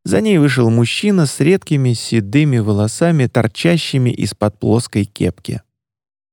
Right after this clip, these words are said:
Собака залаяла на Аннику. "Тихо", — сказал мужчина и дернул за поводок. Собака перестала лаять, но глухо рычала и скалилась. "Прошу прощения, он обычно не..."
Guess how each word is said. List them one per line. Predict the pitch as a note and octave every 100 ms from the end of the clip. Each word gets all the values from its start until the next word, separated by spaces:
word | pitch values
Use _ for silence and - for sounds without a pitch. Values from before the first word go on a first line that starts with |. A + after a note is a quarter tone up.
| _ _ _ -
Собака | G3+ A3+ D#3+
залаяла | C3 C3 A2+ A2 A2 G#2
на | G#2+ G2+
Аннику. | G2+ F#2+ F#2 - G2+ - _ _ _ _ _ _ _ _ _
"Тихо", — | - F#2 - B2 - _
сказал | - - C3 B2
мужчина | A2+ A2+ - G3+ F#3+
и | - A#2
дернул | G2+ B2 B2 A#2+
за | G#2+
поводок. | G2+ F#2+ F2 D#2+ D#2+ - _ _ _ _ _ _ _ _ -
Собака | - G#3+ A#3 E3
перестала | C3+ A#2 - A2 G2
лаять, | G2 D3 F#3+ F3+ - -
но | A#2+ A#2+
глухо | G2+ C3 G3 - C#3+
рычала | A#2+ A2 - C#3+ E3+
и | F3+ -
скалилась. | C3+ - G2+ E2 E2+ - - - _ _ _ _ _ _ -
"Прошу | A#2+ A2 G2+
прощения, | F#2 F#2+ - - E2+ E2 - - -
он | F#3+
обычно | F3 C#3+ D#3 - C3
не..." | B2 A2+ A#2 A2+ A2 G#2+